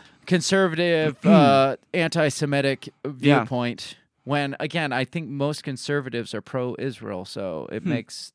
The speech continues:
Speaker 1: not a whole lot of sense. But
Speaker 2: Right.
Speaker 1: you can't air out white supremacy without throwing a lot of anti-Semitism in there.
Speaker 2: Right.
Speaker 1: So,
Speaker 2: Hmm.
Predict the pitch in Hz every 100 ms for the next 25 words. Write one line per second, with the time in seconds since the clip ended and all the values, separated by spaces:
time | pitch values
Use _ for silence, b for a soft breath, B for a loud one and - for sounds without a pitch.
0 | - 120 117 90 107 113 117 107 98 92
1 | 117 98 - 160 151 - 131 107 - _
2 | - 185 190 247 233 - - _ _ _
3 | _ _ _ _ _ - - - 170 160
4 | 151 147 - _ _ _ - 156 139 139
5 | - - _ _ _ _ _ _ _ 131
6 | 170 160 151 156 151 127 139 127 120 127
7 | 127 - 127 127 117 117 117 123 127 -
8 | 120 113 110 113 107 131 120 104 101 80
9 | 98 92 87 135 123 123 - - b b
10 | b b b 160